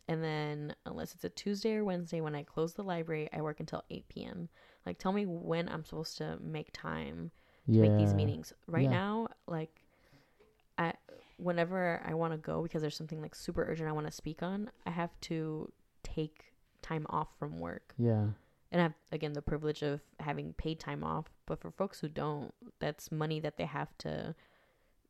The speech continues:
Speaker 1: like, m-, they, they can't have that money if they wanna participate in
Speaker 2: Yeah.
Speaker 1: in their local
Speaker 2: So you've been to city council just to watch
Speaker 1: Yeah, just keep my eye on them.
Speaker 2: on the
Speaker 1: Pretty
Speaker 2: ish-, on
Speaker 1: much.
Speaker 2: issues that you
Speaker 1: Mm-hmm.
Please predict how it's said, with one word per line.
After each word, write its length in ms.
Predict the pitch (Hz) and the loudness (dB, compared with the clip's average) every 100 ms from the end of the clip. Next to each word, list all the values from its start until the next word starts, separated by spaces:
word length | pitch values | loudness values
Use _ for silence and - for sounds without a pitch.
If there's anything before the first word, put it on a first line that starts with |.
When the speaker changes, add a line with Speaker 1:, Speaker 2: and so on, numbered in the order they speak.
| _ | _
Speaker 1:
like, 300 | 160 143 - - _ _ | -6 -6 -6 -12 _ _
m-, 100 | 170 - _ - - _ | -12 -12 _ -20 -20 _
they, 180 | 156 160 _ | -8 -8 _
they 140 | 160 156 | -4 -4
can't 220 | 156 156 | -4 -4
have 200 | 156 156 | -4 -2
that 140 | 156 165 | -2 -2
money 280 | 196 214 | -2 -2
if 100 | 190 | -4
they 120 | - 160 | -4 -2
wanna 360 | 160 170 160 | -2 -2 -4
participate 720 | 160 160 165 - - 160 165 | -2 -6 -6 -6 -4 -4 -4
in 540 | 165 156 151 147 143 113 | -6 -6 -6 -2 2 4
Speaker 2:
Yeah. 200 | 107 107 - 160 | 4 2 -2 -6
Speaker 1:
in 60 | |
their 140 | 160 160 | -4 -2
local 640 | 160 156 160 156 147 160 175 - _ _ _ _ _ | -2 -2 -2 -2 -2 -4 -10 -20 _ _ _ _ _
Speaker 2:
So 160 | - 131 | 2 4
you've 240 | 123 143 | 6 8
been 180 | 135 131 | 8 8
to 120 | - | 6
city 240 | 120 120 113 | 4 6 6
council 440 | - 113 107 110 | 8 8 8 6
just 360 | 104 113 110 - | 8 8 8 6
to 220 | 113 107 | 8 8
watch 520 | 101 98 101 101 - - - - - _ _ _ _ _ | 8 8 6 6 2 -12 -16 -20 -20 _ _ _ _ _
Speaker 1:
Yeah, 260 | - 175 165 | 2 2 2
just 220 | 165 156 | 0 -4
keep 120 | - 170 | -2 0
my 100 | 160 156 | 2 2
eye 40 | |
on 160 | 160 160 | 0 0
them. 280 | 156 160 160 - - - - | -2 -4 -8 -12 -14 -14 6
Speaker 2:
on 160 | 117 110 | 6 10
the 100 | 110 | 10
Speaker 1:
Pretty 200 | - 117 | 12 10
Speaker 2:
ish-, 80 | 117 | 10
on 160 | 123 | 8
Speaker 1:
much. 100 | 113 117 | 8 10
Speaker 2:
issues 480 | 120 - 120 113 | 8 8 6 6
that 160 | 113 107 | 6 6
you 160 | 107 107 | 6 6
Speaker 1:
Mm-hmm. 480 | 107 104 110 165 | 6 4 0 -4